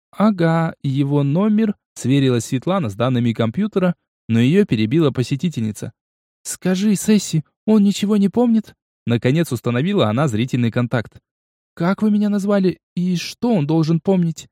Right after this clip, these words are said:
Недоуменная администратор замерла, не в силах оторвать глаз. Взгляд незнакомки её завораживал. Татьяна прикоснулась ладонью к руке девушки, и у той на лице вдруг появились признаки узнавания и возвращения памяти.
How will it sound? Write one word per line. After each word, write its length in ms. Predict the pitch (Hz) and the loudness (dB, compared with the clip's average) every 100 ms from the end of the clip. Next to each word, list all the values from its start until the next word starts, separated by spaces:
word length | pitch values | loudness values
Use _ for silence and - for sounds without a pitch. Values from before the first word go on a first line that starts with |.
| _ _ _ | _ _ _
Недоуменная 640 | 110 110 117 123 131 127 117 | -4 0 0 0 -2 -2 -2
администратор 680 | 113 120 123 - 170 165 | -4 -6 -6 -4 -4 -2
замерла, 420 | 127 135 147 180 208 | -2 -2 0 0 2
не 120 | 196 | 0
в 60 | |
силах 320 | - 185 165 151 | 0 0 0 0
оторвать 420 | 139 151 151 131 | 0 0 0 0
глаз. 340 | 143 113 - _ _ _ _ _ _ _ _ - | -2 -4 -6 _ _ _ _ _ _ _ _ -6
Взгляд 500 | 101 101 113 165 175 | -6 -4 -2 -2 0
незнакомки 600 | 170 160 175 214 208 - | -2 -2 -2 -2 -2 -2
её 220 | 220 139 | 0 0
завораживал. 720 | 135 123 123 123 98 98 110 - _ _ _ | 2 2 4 2 0 -6 -10 -18 _ _ _
Татьяна 540 | 123 117 175 202 214 180 | 0 0 0 2 2 2
прикоснулась 720 | 175 170 175 - 202 190 165 | 2 2 0 2 2 2 2
ладонью 520 | 160 165 208 208 120 | 0 2 4 4 4
к 40 | 117 | 2
руке 320 | 117 120 131 | 0 2 0
девушки, 640 | 123 117 98 - - 120 _ _ - | 2 2 0 -6 -16 -16 _ _ -6
и 80 | 104 | 0
у 160 | 113 | 0
той 200 | 113 147 | 2 0
на 140 | 143 127 | 0 0
лице 320 | 127 120 185 | -4 -4 -4
вдруг 300 | 151 160 156 | -2 -4 -4
появились 480 | 160 160 202 202 - | -4 -4 -4 -6 -8
признаки 440 | 196 196 196 - | -8 -8 -8 -6
узнавания 640 | 196 180 185 202 208 190 175 | -6 -4 -6 -4 -4 -6 -6
и 120 | 151 | -4
возвращения 680 | 156 165 170 - 190 185 | -4 -4 -6 -6 -6 -6
памяти. 480 | 180 190 165 127 127 | -4 -4 -4 -6 -10